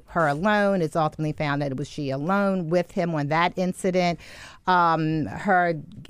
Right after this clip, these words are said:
having multiple conversations with him, some to the tune of over fifty telephone conversations during the course of that year. And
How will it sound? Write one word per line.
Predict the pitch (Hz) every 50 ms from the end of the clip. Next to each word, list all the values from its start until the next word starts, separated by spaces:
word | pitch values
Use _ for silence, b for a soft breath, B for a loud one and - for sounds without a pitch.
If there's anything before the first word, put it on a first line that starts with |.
| - -
having | - - - 226 214 196 185 175 180 170 170
multiple | 175 190 190 190 196 - 196 170 180
conversations | 170 - - 170 151 147 139 147 147 - - 240 233 220 226 - - - 220 202 196 196 190 185 - 170
with | 160 156 185 185 190 -
him, | - 196 185 185
some | - - 190 175 180
to | - -
the | 165 170
tune | 160 - - 185 165 165 156
of | 151 143 151
over | 151 151 147 156
fifty | 151 - - 208 190 - - 196 185
telephone | - - 180 180 185 180 - 180 170 170
conversations | - - 165 165 160 151 160 - - 247 233 226 233 - - 214 202 202 -
during | - 185 185 175 175 175 160
the | 160
course | 165 - - 180 170 170 175 170 - -
of | - 165 170 165 165 165 160 156 151 B B B B B B -
that | 180 165 156 -
year. | 165 151 147 175 202 190 190 196 190 185 190 190 B B B B B B B -
And | 208 214 208 208 208 214 202